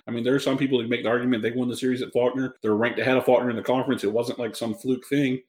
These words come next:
They could be ranked the number one team in that league right now. So, like I said, I think the biggest thing for Loyola is to just handle business ahead of you. It was Mobile. A huge series with Mobile, honestly, massive. If they take the series against Mobile, I think they're gonna be the one seed. Like, regardless of, you know, who's ranked whatever in the top twenty-five, it doesn't matter at this point.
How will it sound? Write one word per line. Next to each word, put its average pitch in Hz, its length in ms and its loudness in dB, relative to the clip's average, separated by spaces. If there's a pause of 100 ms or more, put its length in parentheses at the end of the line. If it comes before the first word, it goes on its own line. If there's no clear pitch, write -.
They 110 140 2
could 117 140 2
be 117 100 0
ranked 113 400 -2
the 123 60 2
number 123 220 4
one 127 160 4
team 127 160 0
in 120 60 -2
that 113 140 0
league 120 160 -2
right 120 160 0
now. 123 340 0
So, - 120 0
like 147 120 6
I 143 40 4
said, 139 180 2
I 131 40 2
think 143 160 2
the 131 60 0
biggest 143 300 2
thing 131 160 2
for 127 120 2
Loyola 127 460 2 (400)
is 131 120 -6
to 131 100 -10
just 127 180 -4
handle 131 200 0
business 123 340 -2
ahead 127 180 -2
of 117 100 -6
you. 113 200 -6
It 113 120 -6
was 113 120 -8
Mobile. 113 520 -4 (340)
A 110 120 2
huge 147 300 0
series 117 260 2
with 113 80 -2
Mobile, 104 340 -2
honestly, 104 280 -10
massive. 113 420 -6 (140)
If 110 100 -2
they 127 100 6
take 139 200 2
the 131 60 0
series 131 280 6
against 123 300 0
Mobile, 113 340 4
I 107 140 2
think 113 180 -8
they're 113 140 -4
gonna 113 120 -4
be 113 120 -4
the 101 80 2
one 113 200 -2
seed. - 260 -8 (100)
Like, 113 120 0
regardless 143 640 4
of, 117 160 4 (180)
you 131 120 2
know, 113 160 4
who's 135 240 4
ranked 127 320 0
whatever 131 340 2
in 117 60 -2
the 113 80 -8
top 120 180 -4
twenty-five, 117 340 -2
it 135 40 -2
doesn't 123 240 0
matter 120 200 -4
at 95 80 -6
this 117 140 -10
point. 110 260 -8